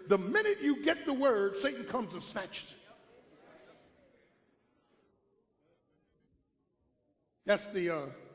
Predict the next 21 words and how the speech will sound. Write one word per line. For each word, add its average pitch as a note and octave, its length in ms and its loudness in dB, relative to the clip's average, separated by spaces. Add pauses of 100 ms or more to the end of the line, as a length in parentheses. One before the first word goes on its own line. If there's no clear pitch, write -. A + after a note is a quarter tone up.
(600)
<laughs> C#3+ 140 0 (960)
yeah, D#3 260 2
that's F#3 140 -2
the G3 100 -2
waysider. E3+ 640 -2 (1300)
Verse A#3+ 200 6
sixteen, B3 460 0
"And G3 140 -4
these C4 200 2
are G#3+ 60 0
like G#3+ 320 0 (1300)
stony A#3 680 2
places, F#3 680 -2
stony C#4+ 380 0
ground. G#3 520 -2
When A3 100 -6
they've G#3 160 -4
heard D#4+ 280 0
the A3+ 80 -2
word, A3 220 0
immediately A3 600 -2